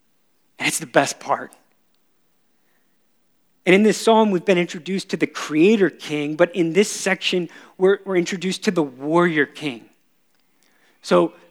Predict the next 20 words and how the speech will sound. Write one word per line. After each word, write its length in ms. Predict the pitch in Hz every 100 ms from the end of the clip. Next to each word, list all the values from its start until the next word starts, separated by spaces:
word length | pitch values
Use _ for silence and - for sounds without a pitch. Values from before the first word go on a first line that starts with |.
| _ 170
God, 480 | 185 185 196 208 165 _ _ _
he, 360 | 190 233 220 _
he 180 | - 226
subdues 1040 | 175 - 175 143 _ 196 202 208 190 165
chaos 640 | - 190 190 156 135 147 -
and 160 | 160 135
creates 760 | - 147 165 175 143 - - - _ -
a 80 |
world 320 | 165 170 180 160
of 140 | 143
order 360 | - 185 165 170 -
and 200 | 147 131
beauty, 460 | 143 170 156 117 - _ _ _ _
but 140 | - 147
he 180 | 156 -
also 500 | 180 185 180 190 175
does 500 | 160 151 151 156 156 - 127
battle 400 | 160 135 139 117 98 _ _ _ _
against 460 | 170 160 151 - - - _
the, 200 | 156 156